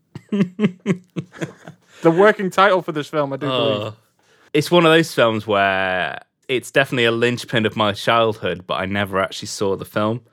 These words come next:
Speaker 1: Yeah.
Speaker 2: Because, yeah, I don't know when I actually first saw this film. I think I, uh, must have been about twenty, twenty years ago, something like that.
Speaker 1: Yeah.
Speaker 2: But yeah, it's always been on the list, and it's one of the, uh,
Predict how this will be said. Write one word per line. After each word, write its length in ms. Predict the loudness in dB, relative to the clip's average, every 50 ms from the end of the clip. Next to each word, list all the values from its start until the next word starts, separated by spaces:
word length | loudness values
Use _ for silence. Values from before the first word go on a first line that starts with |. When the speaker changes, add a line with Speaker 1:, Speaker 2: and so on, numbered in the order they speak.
| _ -8
Speaker 1:
Yeah. 240 | -4 -2 -2 -2 -2
Speaker 2:
Because, 720 | -6 -12 -14 -8 -6 -6 -4 -4 -6 -8 -12 -16 -18 -20 _ _ _ -18
yeah, 220 | -14 -12 -10 -6
I 80 | -6 -2
don't 200 | 0 0 0 0
know 80 | 0
when 160 | 0 0 0 0
I 80 | 0
actually 220 | -2 -4 -6 -8 -8
first 340 | -4 0 2 2 2 2
saw 120 | 0 0 0
this 180 | 0 -2 -4 -2
film. 240 | -2 -2 -2 -2 -6
I 20 |
think 280 | -6 -6 -6 -6 -2 -2
I, 260 | 0 0 2 2 2
uh, 240 | 2 2 0 -2 -4 _ _ _ _ _ _ _ _ _ _ _ -12
must 220 | -12 -10 -4 0
have 80 | 2 2
been 60 | 2
about 260 | 2 2 -2 -4 -6
twenty, 540 | -8 -6 -4 -4 -4 -4 -6 -6 -8 -10 _ _ _ _ _ _ _ -12
twenty 240 | -6 -4 -2 0
years 220 | 2 2 2 0 0
ago, 180 | -2 -2 -2
something 320 | -2 -2 -4 -4 -4 -2 -2
like 160 | -2 -2 -2
that. 220 | -4 -6 -6 -8 _ -20 -20 _ -8
Speaker 1:
Yeah. 260 | -4 0 0 0 0 -2 _ _
Speaker 2:
But 160 | -8 -6 -4
yeah, 160 | 0 2 2 2
it's 160 | 2 4 6
always 180 | 6 6 6
been 160 | 4 2 2 2
on 120 | 2 2
the 60 | 2
list, 380 | 2 2 0 0 -2 -10 -10 -8
and 280 | -6 -6 -6 -6 -10 -8 -6
it's 240 | -4 -4 -6 -6
one 220 | -6 -4 -4 -2 -2
of 160 | -4 -4 -4
the, 400 | -4 -4 -2 -2 -4 -4 0 2
uh, 240 | 4 4 4 4 2